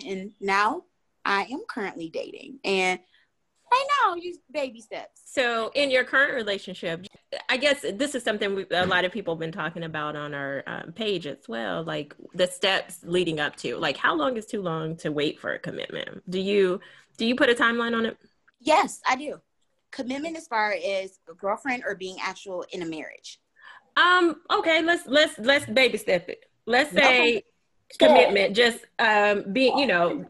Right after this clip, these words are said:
Speaker 2: I'm, we're,
Speaker 3: Oh,
Speaker 2: we're gonna
Speaker 3: yeah.
Speaker 2: be exclusive, just me and
Speaker 1: Ex-
Speaker 2: you.
Speaker 1: Exclusive, I give it three to six months.
Speaker 2: Okay.
Speaker 1: Because I feel like at that point, when you meet somebody and you date them, you're getting to know them, and you should know if it's something you want or you don't want,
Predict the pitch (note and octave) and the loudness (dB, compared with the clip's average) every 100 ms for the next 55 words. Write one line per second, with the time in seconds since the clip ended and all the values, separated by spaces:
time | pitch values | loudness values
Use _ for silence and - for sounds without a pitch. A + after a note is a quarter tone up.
0 | - A3+ A3 F3+ A3+ A3 A3 G#3 B3+ - | -2 0 0 0 2 6 8 8 8 4
1 | A3+ G3+ - A#3+ F#3+ - C#3+ C4+ - - | 2 0 2 4 4 2 -4 -2 -4 -10
2 | _ - F#3 G3+ A3 G3+ F#3+ F#3 C#3 F#3 | _ -4 0 0 4 4 4 0 -4 -6
3 | - _ _ C4 C4 - C#4+ C#4+ C#4+ D4+ | -18 _ _ 0 0 2 4 4 4 0
4 | D#4 - B3+ B3+ B3+ B3+ A#3+ G#3+ G#3 G#3 | 0 0 -2 0 -4 -6 -6 -6 -6 -8
5 | G3+ G3+ D#3+ C3 - - - _ E3+ E3+ | -12 -10 -10 -10 -16 -20 -20 _ -2 0
6 | D#3 E3+ _ _ _ B3+ B3+ B3 A3 - | -4 -6 _ _ _ -4 0 0 0 -2
7 | - A#3 A3+ - A3 A3 G#3+ _ A#3 G3 | -6 -6 -4 -4 -2 -4 -6 _ -6 -6
8 | G3+ G#3 A#3 B3 A3+ - - G#3+ C4 C4+ | -4 -4 -4 -6 -10 -16 -2 2 4 4
9 | A3 F#3+ G3 F#3+ G3+ F#3 G3+ G#3+ G3+ F3 | 2 2 2 0 -2 2 0 2 -2 -2
10 | F#3 B3+ D#4+ D#4+ C#4+ A#3 G3 A3 G3 E3+ | -2 -2 0 0 0 -2 0 0 0 -4
11 | E3 F3+ G3+ - F3 G#3 F#3 F3 - _ | -4 -6 -6 -6 -2 0 0 0 -6 _
12 | _ _ - G#3+ G#3 G#3 G3+ G3 F#3 G3+ | _ _ -4 0 2 0 -2 -2 -2 -2
13 | G3 B3 D4 F#3+ F#3 A3+ A3 C#4+ - D4 | 2 2 0 -4 -4 0 0 0 -2 -8
14 | D2+ | -8